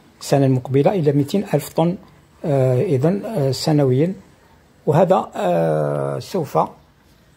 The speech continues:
يكون، آه، منبع للحديد الخام اللي كان يستورد، آه، في-، يعني فيما مضى كان يستورد. إذن الآن، آه، سوف ينشأ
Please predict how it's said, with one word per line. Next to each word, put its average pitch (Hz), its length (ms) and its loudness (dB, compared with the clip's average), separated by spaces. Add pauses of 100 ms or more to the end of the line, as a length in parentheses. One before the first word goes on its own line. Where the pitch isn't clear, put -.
(120)
يكون، 185 420 0 (140)
آه، 175 200 -4
منبع 165 480 2 (160)
للحديد 147 1300 -2
الخام 151 360 0
اللي 135 120 -2
كان 151 180 -2
يستورد، 147 460 0 (680)
آه، 135 480 -4
في-، 143 600 -4
يعني 131 360 2
فيما - 480 -2
مضى 131 340 2 (1160)
كان 151 180 2
يستورد. 156 500 0 (600)
إذن 190 280 4
الآن، 208 460 0 (160)
آه، 175 120 -2
سوف 165 480 -6 (280)
ينشأ 160 460 0